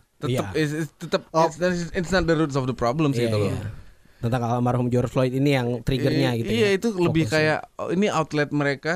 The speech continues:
Speaker 1: saking udah emosinya, saking udah kayak frustasinya ngelihat terus menerus gua di, eh, ditekan, terus menerus gua dilaku-, diperlakukan nggak adil, ya, once in a while boleh dong gua bikin ini semua ikutan,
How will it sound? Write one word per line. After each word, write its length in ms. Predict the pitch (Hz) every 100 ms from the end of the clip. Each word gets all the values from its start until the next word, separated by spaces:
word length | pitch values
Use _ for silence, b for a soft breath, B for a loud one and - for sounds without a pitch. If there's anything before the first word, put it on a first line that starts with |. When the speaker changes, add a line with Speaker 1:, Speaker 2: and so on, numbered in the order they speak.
| 175
Speaker 1:
saking 520 | - 147 143 147 143
udah 180 | 143 139
emosinya, 640 | 135 135 135 135 139 147 165
saking 360 | 147 135 139
udah 300 | 139 139 135
kayak 400 | - 131 131 -
frustasinya 720 | - 143 131 131 131 143 160
ngelihat 420 | 156 135 127 123 - B B B
terus 240 | - 170 190
menerus 560 | 170 160 151 180 - - -
gua 480 | 127 131 135 147 170
di, 400 | 151 135 135 131 B B B B B -
eh, 300 | 120 123 123
ditekan, 580 | 127 135 - 151 151
terus 200 | 147 147
menerus 340 | 139 139 139 156
gua 160 | 139
dilaku-, 340 | 143 131 123 -
diperlakukan 560 | 127 120 127 120 127 123
nggak 160 | 120 67
adil, 540 | 117 120 156 185 170 -
ya, 340 | - 123 120 - _ - -
once 260 | 151 160 160
in 100 | 165
a 100 | 156
while 320 | 165 208 226 - _
boleh 320 | - 170 214
dong 220 | 190 185 170
gua 140 | 165
bikin 580 | 151 160 165 156 156 180 _ _ _ _
ini 240 | 160 160
semua 520 | 160 160 151 151 151 - -
ikutan, 480 | 139 139 147 143